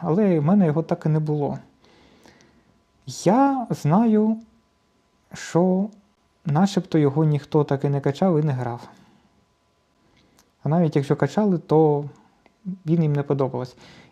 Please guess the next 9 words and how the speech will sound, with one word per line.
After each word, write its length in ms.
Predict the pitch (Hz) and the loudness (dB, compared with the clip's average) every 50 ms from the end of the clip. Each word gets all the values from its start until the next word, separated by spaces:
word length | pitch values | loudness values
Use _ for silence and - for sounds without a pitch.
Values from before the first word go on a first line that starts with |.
| _ | _
І 80 | - 170 | -2 -2
в 80 | 156 - | -2 0
принципі, 600 | - 190 233 277 294 277 277 - 190 185 180 175 | 0 0 2 2 0 -4 -4 -2 2 2 2 2
так, 340 | 180 - 180 156 139 - | 2 0 0 0 0 -2
тут 220 | - _ - - - | -10 _ -12 -2 0
є 160 | 208 196 170 | 2 2 2
проблема 680 | 190 - 165 165 170 180 180 170 160 151 139 143 147 143 - _ _ _ _ _ _ _ _ _ _ _ _ _ _ _ _ _ | 2 2 2 2 2 2 2 2 0 -2 -4 -6 -8 -10 -12 _ _ _ _ _ _ _ _ _ _ _ _ _ _ _ _ _
з 120 | - - | -20 -6
тим, 320 | _ - 254 262 277 254 | _ 0 0 0 0 -4